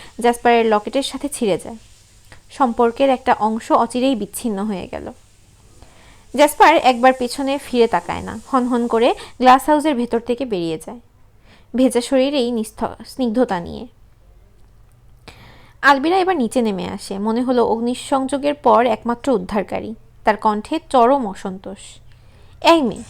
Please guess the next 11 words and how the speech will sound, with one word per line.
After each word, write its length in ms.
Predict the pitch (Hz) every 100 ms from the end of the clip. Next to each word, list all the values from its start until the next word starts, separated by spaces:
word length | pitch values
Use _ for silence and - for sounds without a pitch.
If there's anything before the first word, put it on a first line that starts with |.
| - - - - -
কোনো 240 | 330 359
কাজ 240 | - 277 302
ঠিকমতো 340 | 302 302 311 330
পারো 260 | 262 240
না? 180 | 269 370 - - - -
কী 160 | - 403
করেছো? 560 | 370 202 190 - 226 247 - -
এ 80 | 392
কী 140 | 381
বাড়িঘরের 520 | 262 214 214 220 202
অবস্থা?" 460 | 175 190 - -